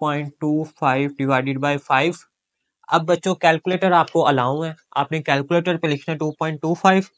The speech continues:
डिवाइडेड बाय फ़ाइव, तो वो आपको आंसर दे देगा जी ज़ीरो पॉइंट फ़ोर फ़ाइव, ज़ीरो पॉइंट फ़ोर फ़ाइव। और ये आपके पास आ गई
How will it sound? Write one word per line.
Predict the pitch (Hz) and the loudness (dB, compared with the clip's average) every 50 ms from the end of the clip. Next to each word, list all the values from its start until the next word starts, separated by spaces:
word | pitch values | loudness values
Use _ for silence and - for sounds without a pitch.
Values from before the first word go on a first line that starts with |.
| _ _ _ _ _ _ _ - | _ _ _ _ _ _ _ -4
डिवाइडेड | 135 143 143 143 135 143 147 143 139 | 0 2 4 4 4 4 2 -2 0
बाय | 151 151 156 151 | 0 0 0 -2
फ़ाइव, | - - 123 113 110 110 - - | -2 -2 -2 -2 -2 -4 -8 -8
तो | - 147 | -6 -4
वो | 143 139 | 0 2
आपको | 135 131 - - 151 | 2 2 2 0 0
आंसर | 143 135 139 135 - - 156 | 2 2 2 0 -2 -4 -2
दे | 139 143 139 | 2 2 4
देगा | 135 143 147 147 147 143 | 4 4 4 4 4 4
जी | 143 151 160 170 165 160 - _ 151 | 4 2 2 2 2 0 -4 _ -10
ज़ीरो | 143 139 185 208 220 220 214 - | -4 0 4 6 6 6 6 6
पॉइंट | 208 202 190 196 190 190 | 6 6 6 6 4 0
फ़ोर | - - 190 180 175 180 170 | -4 0 2 4 6 4 4
फ़ाइव, | - - 151 120 113 104 113 - - - _ _ _ _ _ _ _ _ _ _ _ _ _ _ _ _ _ _ _ _ _ _ _ _ _ _ _ _ _ _ _ - | 4 2 2 2 2 0 -6 -10 -16 -20 _ _ _ _ _ _ _ _ _ _ _ _ _ _ _ _ _ _ _ _ _ _ _ _ _ _ _ _ _ _ _ -16
ज़ीरो | 131 127 139 147 143 160 160 156 - - | -10 -6 -4 -2 0 0 0 -2 -2 -2
पॉइंट | 151 139 135 139 143 143 139 | -2 -2 0 0 -2 -4 -8
फ़ोर | - - - 131 131 131 139 143 143 | -10 -10 -6 -4 -2 0 0 -2 -4
फ़ाइव। | 139 - - 135 110 95 98 101 104 - - _ _ _ _ _ _ _ _ _ _ _ _ _ _ _ _ _ _ _ - | -6 -10 -6 -4 -4 -4 -4 -6 -10 -18 -20 _ _ _ _ _ _ _ _ _ _ _ _ _ _ _ _ _ _ _ -6
और | 131 135 | -4 -2
ये | 139 143 147 147 | -2 2 4 6
आपके | 139 135 - 151 135 | 6 6 4 2 0
पास | - 143 139 139 - | 2 2 2 4 4
आ | 143 131 | 4 4
गई | 131 135 147 | 4 2 0